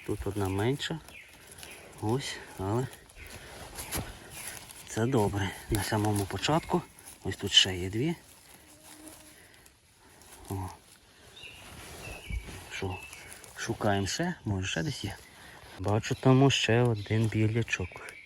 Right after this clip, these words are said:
Молоденький, гарний, тому зазирає. Ось він. Ось він собі біля дуба. Накрився листками. І зазирає.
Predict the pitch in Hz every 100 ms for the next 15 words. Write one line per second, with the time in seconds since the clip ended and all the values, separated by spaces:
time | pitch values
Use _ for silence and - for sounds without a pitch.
0 | - - - - - - 110 104 87 87
1 | 107 131 131 90 90 117 120 110 104 113
2 | 123 - - 95 92 92 120 135 139 139
3 | 120 123 131 131 131 131 131 120 - -
4 | - - - - - - 101 - 123 131
5 | - - - - - - - - - -
6 | - - - - 156 143 - 147 143 143
7 | 131 160 175 165 170 170 208 226 202 190
8 | 185 - - - - - - - - -
9 | - - - 113 107 117 113 120 120 120
10 | - 156 147 139 127 - - - - -
11 | - - - - - - 240 151 110 104
12 | 82 80 -